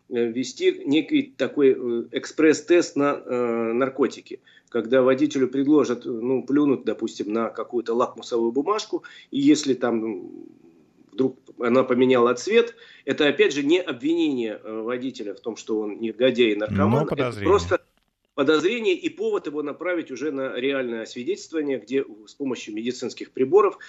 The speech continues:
Speaker 1: реально установят, если, не дай бог, не приведи Господь, у него есть в крови запрещенные вещества. Это предложение я считаю нормальным.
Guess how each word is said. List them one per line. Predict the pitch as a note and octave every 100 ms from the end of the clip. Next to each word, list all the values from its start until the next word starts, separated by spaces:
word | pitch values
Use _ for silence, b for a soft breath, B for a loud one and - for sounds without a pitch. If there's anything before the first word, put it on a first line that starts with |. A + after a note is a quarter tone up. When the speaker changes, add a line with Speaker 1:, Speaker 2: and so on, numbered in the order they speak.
| B A#2+
Speaker 1:
реально | A#2+ C#3+ D#3 A#2+
установят, | - G#2+ A2+ C#3+ -
если, | A#2 -
не | G2+ G2+
дай | B2 A#2
бог, | F2+ C#3 -
не | G2
приведи | G2 F#2+ F#2+ F#2+
Господь, | F#2+ - D#3 -
у |
него | F2+ G2+
есть | A#2 G#2 A2 - B B B
в |
крови | A#2 G#2+ A#2+
запрещенные | A2+ - F2 - G2 F#2
вещества. | F2 - - - - _ B B B B B _ - _ -
Это | F3 -
предложение | D#3+ D3 C3 F3 D#3 C3
я |
считаю | B2 C3+ C#3 C3+
нормальным. | B2+ A2 D#2